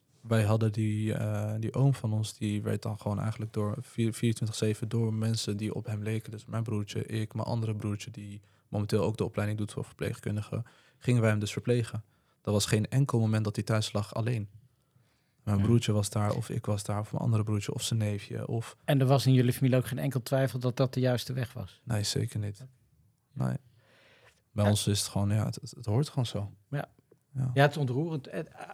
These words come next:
Speaker 2: altijd vanuit ons perspectief, eh, eh, een voorbeeld ook voor, eh, hoe het
Speaker 1: Mhm.
Speaker 2: zou kunnen.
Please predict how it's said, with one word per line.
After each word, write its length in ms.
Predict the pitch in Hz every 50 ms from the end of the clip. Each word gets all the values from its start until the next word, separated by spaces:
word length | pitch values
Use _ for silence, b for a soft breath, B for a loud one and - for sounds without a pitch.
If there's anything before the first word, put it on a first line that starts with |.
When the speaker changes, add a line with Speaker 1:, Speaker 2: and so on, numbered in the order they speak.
| - - -
Speaker 2:
altijd 400 | - 160 156 - 156 147 143 -
vanuit 340 | - 151 143 135 131 131 - - - -
ons 220 | 180 151 123 -
perspectief, 580 | - 147 135 - - 135 117 - 143 147 - -
eh, 500 | 127 120 - - - 127 123 120 120 113
eh, 60 | 113 117 120 127 -
een 320 | - 131 127 - 147 135 110
voorbeeld 500 | - - 135 147 160 170 151 131 - -
ook 240 | - 143 127 117 -
voor, 420 | - - 127 117 117 113 107 110 113
eh, 60 | 110
hoe 160 | 110 120 123
het 160 | 120 113 110
Speaker 1:
Mhm. 120 | 107 127 127
Speaker 2:
zou 260 | 110 135 127 120 127
kunnen. 380 | - 160 160 127 117 - -